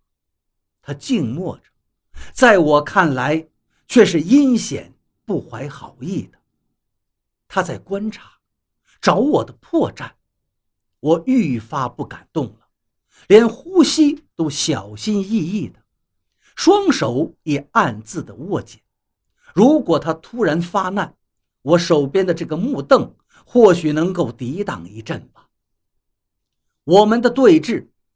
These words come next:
持续到窗外开始发白了，村里的狗也叫了起来。随着狗叫声，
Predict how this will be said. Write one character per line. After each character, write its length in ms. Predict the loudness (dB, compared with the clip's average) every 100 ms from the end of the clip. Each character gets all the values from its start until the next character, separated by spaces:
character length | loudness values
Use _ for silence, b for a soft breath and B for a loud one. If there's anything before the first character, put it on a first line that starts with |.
| _
持 320 | -4 0 0
续 200 | -2 -4
到 200 | -2 -2
窗 360 | -4 0 0 2
外 280 | 0 0 _ _ _ _
开 180 | -8
始 160 | -8 -10
发 300 | -12 -12 -12
白 220 | -18 -20 -18
了， 140 | -18 _ _ _ _ _ _ _ _
村 280 | 2 2 4
里 100 | 2
的 140 | 2
狗 460 | 0 -2 -8 -12 _
也 180 | -10 -8
叫 260 | -4 -4 -6
了 140 | -16
起 180 | -20 -20 _
来。 80 | _ _ _ _ _ _ _ _ _ _ _
随 300 | 4 4 6
着 120 | 2
狗 280 | 2 2 2
叫 240 | 0 -2
声， 320 | -2 -8 -10